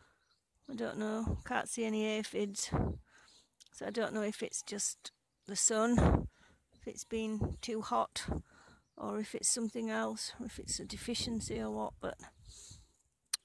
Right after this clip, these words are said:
um, papery, it just comes away. So I'm not sure what that is. I'll have to, I'll have to look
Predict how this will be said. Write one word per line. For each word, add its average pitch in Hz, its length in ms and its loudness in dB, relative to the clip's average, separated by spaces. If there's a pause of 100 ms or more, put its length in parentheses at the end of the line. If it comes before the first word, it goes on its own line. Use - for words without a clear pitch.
um, 214 800 0 (720)
papery, 226 640 0 (1120)
it - 140 -12
just - 240 0
comes 240 320 0
away. 233 640 0 (1500)
So - 120 -12
I'm 226 440 -6
not 226 160 -4
sure 226 240 -4
what - 180 -4
that - 240 -6
is. 208 280 -2 (1500)
I'll 202 120 -2
have - 140 -6
to, 214 260 0 (340)
I'll 233 180 -2
have 226 140 -6
to 226 120 -2
look 226 180 -4